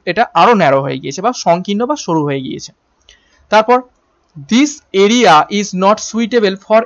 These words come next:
agriculture। এবং এই অঞ্চলটা, আহ, কৃষিকাজের জন্য কিন্তু উপযুক্ত নয়। কেন উপযুক্ত নয়? একটু আগেই দেখলাম মাটি তো, আহ, হচ্ছে খুবই ছিদ্রযুক্ত, কাঁকরময়, জল ধরে রাখ-, পারে না, জল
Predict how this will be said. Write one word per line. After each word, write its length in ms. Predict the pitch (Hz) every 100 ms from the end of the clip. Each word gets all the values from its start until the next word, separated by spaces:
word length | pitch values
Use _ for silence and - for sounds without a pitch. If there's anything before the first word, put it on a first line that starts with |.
| 180
agriculture। 680 | 160 170 160 135 135 139 165 _ _ -
এবং 260 | 190 247 240
এই 240 | 214 240 -
অঞ্চলটা, 600 | 170 180 226 233 220 196 220 _ _ _
আহ, 160 | 160 156
কৃষিকাজের 600 | - 240 247 269 254 247
জন্য 200 | 254 254
কিন্তু 300 | 240 226 -
উপযুক্ত 460 | 214 180 180 208 208
নয়। 200 | 165 131 -
কেন 140 | 202
উপযুক্ত 380 | 247 233 240 240
নয়? 160 | 247 247
একটু 260 | 190 190 240
আগেই 160 | 233
দেখলাম 440 | 226 220 240 226 - _ _
মাটি 360 | 170 170 185 220
তো, 220 | 233 240 - -
আহ, 280 | 165 160 170
হচ্ছে 320 | 170 - 202 - _
খুবই 160 | - 208
ছিদ্রযুক্ত, 500 | 202 190 214 214 202
কাঁকরময়, 640 | 220 151 143 214 202 208
জল 320 | 196 170 170 185 - -
ধরে 260 | 160 160 196
রাখ-, 180 | 202 202
পারে 160 | 202 190
না, 100 | 196 196 165
জল 160 | 175